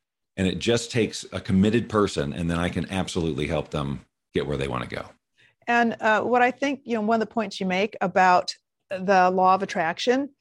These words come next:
Speaker 1: Mm-hmm.
Speaker 2: I, I love the idea of the law of attraction and the thinking and the, you know, put my crystal in the corner and it's gonna
Speaker 1: Mm-hmm.
Speaker 2: charge it up. Um, I, I love that stuff. But you're right that, you know, um,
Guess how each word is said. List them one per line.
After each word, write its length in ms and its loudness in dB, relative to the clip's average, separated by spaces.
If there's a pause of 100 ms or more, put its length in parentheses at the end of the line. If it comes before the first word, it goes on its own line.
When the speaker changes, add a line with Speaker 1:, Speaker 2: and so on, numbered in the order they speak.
(240)
Speaker 1:
Mm-hmm. 140 -4
Speaker 2:
I, 240 4
I 160 4
love 340 2
the 80 2
idea 320 2
of 60 -2
the 100 0
law 220 2
of 80 -6
attraction 680 -10 (260)
and 240 8
the 80 8
thinking 920 2
and 460 0
the, 460 6
you 120 2
know, 540 2
put 180 0
my 120 2
crystal 460 0
in 120 -2
the 80 -6
corner 480 -2
and 100 -2
it's 180 -4
gonna 200 4
Speaker 1:
Mm-hmm. 120 4
Speaker 2:
charge 300 4
it 120 2
up. 180 2 (380)
Um, 240 0 (260)
I, 200 2
I 160 4
love 260 0
that 240 -2
stuff. 260 -4 (400)
But 420 4
you're 220 6
right 480 2 (280)
that, 380 4 (640)
you 140 -2
know, 300 4
um, 340 0